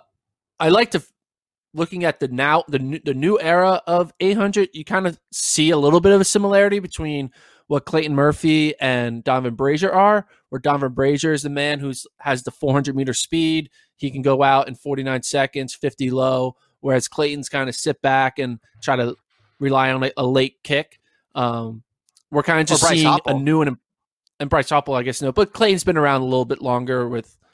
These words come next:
Speaker 2: Well, I'm just
Speaker 1: uh,
Speaker 2: saying with the closing,
Speaker 1: so
Speaker 2: the closing part of it
Speaker 1: True,
Speaker 2: is,
Speaker 1: yeah.
Speaker 2: uh, very
Speaker 1: Uh,
Speaker 2: Hoppelish, yeah.
Speaker 1: but, like, it, I kinda look at, like, they were the first to, like, kinda pave the era. I feel like Simmons and Solomon were, like,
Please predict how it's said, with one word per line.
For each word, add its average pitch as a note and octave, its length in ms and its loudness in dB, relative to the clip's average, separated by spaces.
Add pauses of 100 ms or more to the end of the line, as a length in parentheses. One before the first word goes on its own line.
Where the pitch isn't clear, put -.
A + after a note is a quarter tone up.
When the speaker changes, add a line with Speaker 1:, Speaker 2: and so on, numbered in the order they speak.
Speaker 2:
Well, E3+ 120 2
I'm E3+ 60 0
just F3+ 100 -4
Speaker 1:
uh, - 20 -8
Speaker 2:
saying F3 140 0
with D#3 80 -2
the D3+ 80 -6
closing, C#3 500 -4
Speaker 1:
so G#2+ 80 -16
Speaker 2:
the - 60 -20
closing B2+ 340 -4
part A2+ 180 -12
of A2 120 -16
it G#2+ 160 -18 (160)
Speaker 1:
True, B2+ 280 -6
Speaker 2:
is, B2+ 140 -16
Speaker 1:
yeah. B2 160 -8
Speaker 2:
uh, - 180 -12 (220)
very B2+ 140 -4
Speaker 1:
Uh, A#2+ 120 -8
Speaker 2:
Hoppelish, A#2+ 300 -10
yeah. A#2 200 -12 (1300)
Speaker 1:
but, F#3 100 6
like, F3+ 240 4
it, E3+ 200 2
I D#3 140 2
kinda D#3+ 300 0
look D3+ 260 -2
at, C#3+ 160 2
like, C3+ 240 -2
they D3+ 160 2
were D3+ 220 2
the C3 80 -2
first - 580 0
to, D3+ 100 -2
like, B2 320 -2
kinda B2 280 -2
pave C3 320 -4
the C#3 120 -6
era. C3 320 2
I F3 100 2
feel E4 180 4
like A#3+ 240 2 (160)
Simmons F3+ 560 -2
and C3+ 200 -2
Solomon C#3+ 460 -2
were, B2 160 -2
like, B2 460 -6